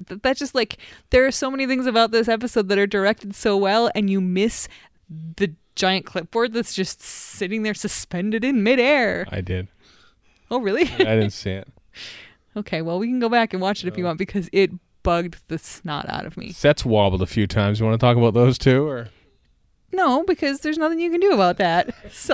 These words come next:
Speaker 1: sets wobble all the time. There aren't giant, like, you know, it,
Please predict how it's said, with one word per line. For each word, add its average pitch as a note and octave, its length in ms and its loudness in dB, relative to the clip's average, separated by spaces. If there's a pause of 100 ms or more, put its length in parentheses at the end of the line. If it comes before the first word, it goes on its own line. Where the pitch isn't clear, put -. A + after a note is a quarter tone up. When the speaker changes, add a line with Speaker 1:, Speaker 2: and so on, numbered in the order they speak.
(100)
Speaker 1:
sets - 280 0
wobble D4+ 240 6
all D4 220 6
the C#4+ 80 -2
time. C#4+ 340 0
There G#3 140 -2
aren't G#3 320 -4
giant, A3 500 0
like, G3 340 -6 (100)
you F#3 300 -8
know, E3 220 -8 (840)
it, G3 100 -12